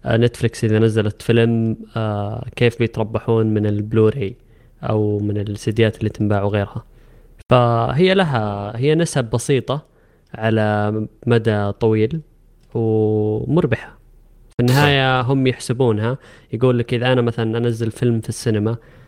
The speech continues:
آه، أسبوعين، آه، أرباح محددة، بعدين أنزل بلوراي، والله مبيعات البلوراي ما صارت تكفي. طيب إذا عرضته في مثلًا مكان زي نتفليكس على المشاهدة الواحدة كم بيعطوني؟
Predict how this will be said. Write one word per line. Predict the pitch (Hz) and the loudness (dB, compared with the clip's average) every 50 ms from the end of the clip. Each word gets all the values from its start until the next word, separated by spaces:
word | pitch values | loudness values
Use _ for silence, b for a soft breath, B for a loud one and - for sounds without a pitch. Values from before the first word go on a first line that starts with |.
| b b - | b b -6
آه، | - 107 107 104 104 104 | -2 0 2 2 2 0
أسبوعين، | 104 - - 123 120 107 104 110 113 120 120 123 - - - _ _ _ - | -2 -2 0 2 2 2 4 4 2 2 2 0 -4 -8 -14 _ _ _ -6
آه، | 113 107 104 101 104 110 110 | -4 -4 -2 -2 -2 0 0
أرباح | 113 107 107 113 110 - - | 0 2 2 2 2 0 -2
محددة، | 107 - - 117 107 104 110 107 110 104 | -4 -4 -2 -2 -2 0 0 0 0 -2
بعدين | 98 104 110 113 113 110 | 0 2 2 2 4 4
أنزل | 113 110 - 113 104 | 2 2 0 -2 -4
بلوراي، | 104 113 110 110 107 107 101 95 - - B B B B B B B | -2 2 2 2 2 2 -2 -6 -8 -14 B B B B B B B
والله | 120 113 113 113 | 2 2 4 4
مبيعات | 110 - 113 110 120 117 - 120 | 2 2 2 2 2 0 0 -2
البلوراي | 110 110 120 117 117 117 123 123 123 123 127 123 120 | -4 -2 0 2 2 2 2 2 2 2 0 0 0
ما | 113 113 117 117 | 0 0 -2 -2
صارت | 113 - 117 110 107 104 - _ _ - | -2 -4 -4 -4 -4 -4 -6 _ _ -16
تكفي. | - - 110 - - - 110 - - _ _ _ - | -10 -8 -8 -8 -8 -10 -14 -14 -16 _ _ _ -2
طيب | - 113 110 110 - - | 0 2 2 2 0 -2
إذا | - 123 113 117 | -4 -2 -2 0
عرضته | 104 110 117 120 - - - 117 | 0 0 0 0 -2 -2 -4 -6
في | - - - 113 | -4 -2 -2 -2
مثلًا | 110 - 110 107 | 0 0 0 -2
مكان | 104 - - 117 110 107 | 0 0 0 0 2 2
زي | 113 110 | 2 2
نتفليكس | 107 107 107 - - 104 98 - - - - - B B B B B B B B B | 2 2 0 -2 -6 -8 -8 -6 -8 -12 -12 -14 B B B B B B B B B
على | 113 110 110 107 | 2 4 4 4
المشاهدة | 110 110 110 104 - 123 107 110 107 117 | 4 4 2 2 2 0 0 0 0 0
الواحدة | 113 113 110 - - 110 | 0 0 0 0 -2 -4
كم | - - 110 107 | -2 -2 -2 0
بيعطوني؟ | 107 101 95 - - 101 98 98 98 - | 0 -2 -4 -4 -6 -6 -6 -6 -10 -12